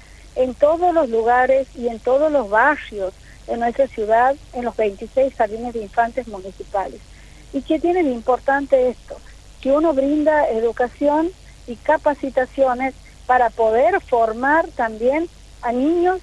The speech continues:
y darles las herramientas en todos los barrios de la ciudad que les permiten proyectar y entrar al sistema primario, al sistema educativo primario,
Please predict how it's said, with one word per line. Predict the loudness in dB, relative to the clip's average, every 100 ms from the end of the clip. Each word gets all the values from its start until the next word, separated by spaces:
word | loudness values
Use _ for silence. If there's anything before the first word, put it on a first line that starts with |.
| -12 -10
y | -6
darles | 0 2 2 0
las | 0 -2
herramientas | -4 -4 -4 -2 -6 -4 -8 -8 -12
en | -10 -8
todos | 0 2 2 2 2
los |
barrios | 2 2 0 -2 -4
de | -4
la | -4
ciudad | -6 -8 0 2 2 -2 -20 -20 -20 -20 -2
que | 2
les | 2
permiten | 2 -2 0 -2 0 0 -2 -10 -20 -20 -20 -6
proyectar | 0 0 0 -6 -2 0 2 0 -4 -20 -20 -18
y | -6 0
entrar | 0 0 2 4 2 0
al | -4 -6
sistema | -10 -10 -2 -2 0 -2 -2
primario, | -4 -6 -2 0 0 0 0
al |
sistema | -2 -8 -6 -4
educativo | -4 -4 -2 -2
primario, | -2 -4 -6 -4 0 0